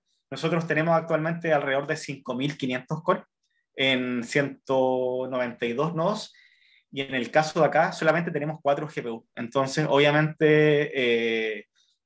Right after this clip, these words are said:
tenemos menos cantidad de esto y eso significa que probablemente tendrías que esperar más tiempo. Pero obviamente la potencia que tienen estas G P U versus la C P U es bastante, eh, importante.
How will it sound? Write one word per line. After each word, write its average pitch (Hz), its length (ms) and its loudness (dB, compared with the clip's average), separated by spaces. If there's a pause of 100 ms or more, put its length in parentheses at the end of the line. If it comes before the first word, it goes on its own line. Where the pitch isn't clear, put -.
tenemos 151 280 2
menos 165 220 4
cantidad 170 400 2
de 185 60 4
esto 185 260 -4
y 180 60 -2
eso 170 140 -6
significa 151 520 -2
que 151 100 0
probablemente 139 480 0
tendrías 127 280 -6
que - 100 -16
esperar 123 380 0
más 160 240 -2
tiempo. - 480 -6 (340)
Pero 135 200 2
obviamente 160 680 0
la 131 200 -2
potencia 147 500 -4
que 175 80 -4
tienen 175 220 -4
estas 170 320 -6
G 180 100 -4
P 170 80 -2
U 202 220 -4 (220)
versus 147 300 -4
la 151 100 -4
C 147 140 -6
P 123 140 0
U 185 240 -2 (300)
es 139 380 -2
bastante, 135 1120 -2
eh, 104 80 -12
importante. - 560 -8